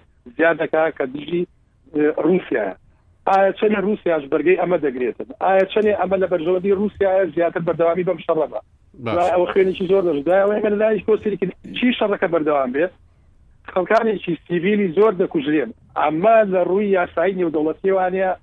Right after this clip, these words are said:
Speaker 1: ڕۆژ بە دوای ڕۆژ رووسیا تاوانبار دەکات، تووشی دادگای دەکاتن، دادگای نێودەوڵەتی دەکاتن. و ئایا ئامادەیە رووسیا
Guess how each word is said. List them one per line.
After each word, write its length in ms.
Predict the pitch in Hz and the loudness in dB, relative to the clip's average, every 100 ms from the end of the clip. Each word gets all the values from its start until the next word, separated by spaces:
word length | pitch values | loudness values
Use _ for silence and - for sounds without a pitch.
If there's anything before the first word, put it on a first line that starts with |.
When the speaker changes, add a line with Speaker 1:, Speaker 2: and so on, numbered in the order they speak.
| _ - 143 | _ -8 0
Speaker 1:
ڕۆژ 160 | 190 165 | 0 0
بە 120 | 185 | 0
دوای 200 | 170 165 | 0 0
ڕۆژ 240 | 160 196 - - - | 2 0 -2 -10 -6
رووسیا 440 | 135 185 - 165 | -2 -2 0 -2
تاوانبار 460 | 160 147 147 160 160 | 0 -2 0 0 0
دەکات، 420 | 175 180 180 175 | -2 0 0 0
تووشی 360 | 180 185 - 170 156 | -4 -8 -8 -10 -4
دادگای 360 | 139 131 208 | -4 2 2
دەکاتن، 400 | 180 156 147 139 131 | 2 0 -4 -4 -6
دادگای 300 | 131 139 175 | -4 -2 -2
نێودەوڵەتی 460 | 165 156 156 160 160 | 0 0 -2 -2 -4
دەکاتن. 360 | - 117 - - _ _ - | -4 -4 -6 -12 _ _ -2
و 40 | |
ئایا 340 | 175 214 202 180 | 2 2 2 2
ئامادەیە 520 | 180 190 196 262 240 | 2 2 0 2 2
رووسیا 460 | 196 180 165 123 | 0 0 -2 -2